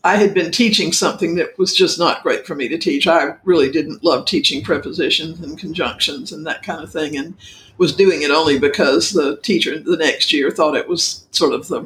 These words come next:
holy grail, and I didn't want the kids to be on a left foot when they got there. Um,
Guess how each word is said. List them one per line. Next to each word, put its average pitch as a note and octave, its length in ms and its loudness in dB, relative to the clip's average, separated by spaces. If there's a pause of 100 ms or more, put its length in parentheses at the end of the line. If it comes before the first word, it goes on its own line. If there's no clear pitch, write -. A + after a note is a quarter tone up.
(140)
holy F3 220 2
grail, D#3 420 4
and C#3+ 120 0
I D#3 80 2
didn't D#3 240 -2
want C#3 160 -2
the D#3 80 -8
kids - 320 -4
to E3+ 180 -6
be C#3+ 320 -2 (840)
on F#3 320 2
a C#3+ 60 2
left E3+ 240 4
foot E3+ 320 2
when D#3+ 160 0
they C3+ 180 0
got D#3+ 300 2
there. C3 420 -2
Um, E3 380 -4